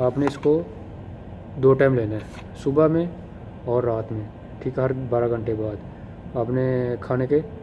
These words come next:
बाद लेना है। और ये उन दोनों से स्ट्रॉन्ग है,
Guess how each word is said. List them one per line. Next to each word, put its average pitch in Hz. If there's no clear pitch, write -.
बाद 117
लेना 104
है। 104
और 123
ये 131
उन 139
दोनों 127
से 131
स्ट्रॉन्ग 110
है, 107